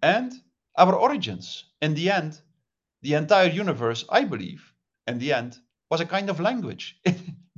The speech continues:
The, the origins of the universe was not a small, uh, uh, black matter, uh, uh, in my opinion. No, it, it, it was a kind of, it was speech, language. It was, it was, um,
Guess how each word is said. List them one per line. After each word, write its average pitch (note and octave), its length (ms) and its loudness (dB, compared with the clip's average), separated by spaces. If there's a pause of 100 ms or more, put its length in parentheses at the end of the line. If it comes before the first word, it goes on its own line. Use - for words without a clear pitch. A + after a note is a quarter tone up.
The, F3+ 80 -2
the D3 240 -2
origins F#3 360 0
of B2 120 0
the B2+ 60 -4
universe C#3 480 -2 (220)
was B2 160 -2
not D3+ 160 0
a D3 60 -4
small, D3 580 2 (440)
uh, A#2 40 0
uh, A#2 760 0
black C#3+ 400 -2 (240)
matter, B2+ 680 0
uh, A#2 400 0 (140)
uh, A#2 640 -4
in C3 100 -6
my C3+ 120 2
opinion. C#3+ 420 -4
No, G3+ 340 -2
it, B2 140 -10
it, B2+ 180 -8
it B2+ 160 -10
was C#3 160 -2
a C#3 60 -12
kind E3+ 320 -2
of, F3 240 0 (400)
it D3 100 -10
was G3 120 0
speech, - 460 -4
language. E3 680 -2
It A2+ 140 -14
was, D#3 240 -2
it - 180 -10
was, - 380 -6 (420)
um, D3+ 560 2